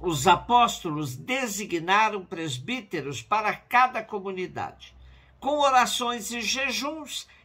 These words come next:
eles os confiavam ao Senhor, em quem haviam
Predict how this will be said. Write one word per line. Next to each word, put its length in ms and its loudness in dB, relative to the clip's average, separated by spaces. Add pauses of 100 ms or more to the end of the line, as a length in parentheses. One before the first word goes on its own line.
(160)
eles 540 2
os 240 -4
confiavam 920 0
ao 180 0
Senhor, 600 -2 (320)
em 200 -4
quem 520 0
haviam 760 0